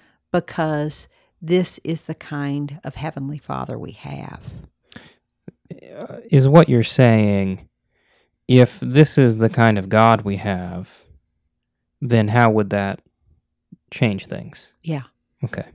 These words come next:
Speaker 1: That's what I'm saying.
Speaker 2: All right, what are your ideas?
Speaker 1: Well, I've only got a couple. Um, and I think that they spring out of this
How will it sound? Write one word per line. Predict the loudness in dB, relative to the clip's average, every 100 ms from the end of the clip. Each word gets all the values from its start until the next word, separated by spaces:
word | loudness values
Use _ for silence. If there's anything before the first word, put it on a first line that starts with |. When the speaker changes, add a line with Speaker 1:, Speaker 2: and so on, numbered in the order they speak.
| -10
Speaker 1:
That's | -10 -6
what | -8
I'm | -8
saying. | -8 -10 -8 -10 -16 _ _ _ _ _ _ _ _ _ _ _ -20 _ -2
Speaker 2:
All | 0
right, | 0
what | 2 4 4
are |
your | 4 2 2
ideas? | -2 -6 -6 -8 -12 -20 _ _ -20 -20 -20 _
Speaker 1:
Well, | 2
I've | 4
only | 2 0
got | -2
a |
couple. | -4 -8 -8 -14 -16 _ _ _ _ _ _ _ _ _ _ _ -20 _ _ _ -16 -16 -20 _ _
Um, | 0 4 4 2 0 -4 -8 _ _ -4
and | 0
I | 0
think | -2 -2 -2 -2
that | -4 -4
they | -2 0 -2 -4 -10
spring | -16 -16 -6 -2 0 -2
out | -4 -4
of | -4 -4
this | -4 -6